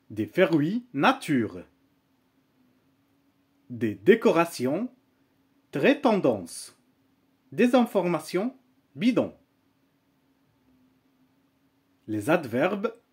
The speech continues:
employés comme adjectifs restent invariables. Exemple, des gens bien. Les roues avant.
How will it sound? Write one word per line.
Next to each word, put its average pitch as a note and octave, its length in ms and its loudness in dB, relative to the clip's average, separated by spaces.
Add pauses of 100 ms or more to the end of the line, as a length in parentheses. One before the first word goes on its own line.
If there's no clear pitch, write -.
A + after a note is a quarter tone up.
(160)
employés A#3 840 4
comme A2 300 -8
adjectifs F#3 680 -4 (680)
restent F3 540 -2
invariables. B2 800 2 (1200)
Exemple, E3+ 580 -2 (1000)
des A2+ 120 -4
gens G3 240 2
bien. C3+ 320 -2 (2000)
Les A2 160 -4
roues B2+ 440 -4
avant. D3+ 500 0